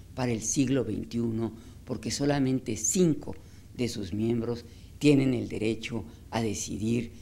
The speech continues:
si Palestina puede o no ser reconocida como un Estado soberano en la próxima asamblea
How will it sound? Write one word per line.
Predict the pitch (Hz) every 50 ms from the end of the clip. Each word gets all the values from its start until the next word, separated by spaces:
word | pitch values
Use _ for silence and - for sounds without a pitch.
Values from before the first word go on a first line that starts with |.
| - -
si | - - - 135
Palestina | - - 123 98 90 90 90 - - - - 156 143 135 131 120 113 101 - - - - - - -
puede | - 147 139 127 120 113 110 101
o | 101 101 101
no | 104 110 113 113 110 - - - - -
ser | - - - 131 123 104
reconocida | 110 110 - - 98 90 90 90 90 - 117 110 98 98 95
como | - 95 92 92
un | 98 98
Estado | 95 95 - - 85 87 98 98
soberano | 95 - 92 82 76 80 90 92 98 98 101 95 - - - - - - -
en | 110 117
la | 110 95
próxima | - - 110 101 - - 98 87 85 85
asamblea | 87 - - - - 85 - 92 90 87 85 85 85